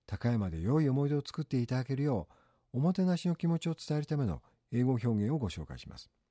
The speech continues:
え、今日はお客様から朗報を聞いた時とか、役に立つ情報などを聞いた時に、手軽にうるし-、嬉しいという気持ちを伝える時の表現をご紹介します。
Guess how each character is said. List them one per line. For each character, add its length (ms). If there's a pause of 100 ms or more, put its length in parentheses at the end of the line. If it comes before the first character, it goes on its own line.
(1000)
え、 60
今 180
日 60
は 240 (420)
お 80
客 240
様 220
か 120
ら 220 (280)
朗 200
報 240
を 80
聞 120
い 20
た 100
時 220
と 100
か、 180 (320)
役 260
に 80
立 260
つ 20
情 160
報 220
な 100
ど 80
を 60
聞 120
い 40
た 100
時 220
に、 200 (460)
手 140
軽 200
に 140
う 80
る 100
し-、 220
嬉 160
し 240
い 60 (140)
と 120
い 100
う 40
気 100
持 100
ち 100
を 80
伝 220
え 40
る 40
時 180
の 160 (300)
表 220
現 40
を 40
ご 80
紹 160
介 140
し 100
ま 80
す。 120